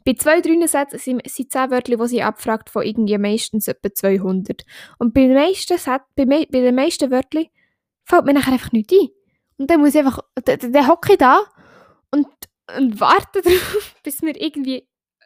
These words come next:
irgendwie etwas einfällt, wie das ich das kann gestalten,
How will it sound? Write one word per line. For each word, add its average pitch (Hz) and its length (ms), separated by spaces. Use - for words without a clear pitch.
irgendwie 311 380
etwas - 480
einfällt, 262 640
wie 247 240
das - 180
ich 233 200
das - 180
kann 202 140
gestalten, 220 680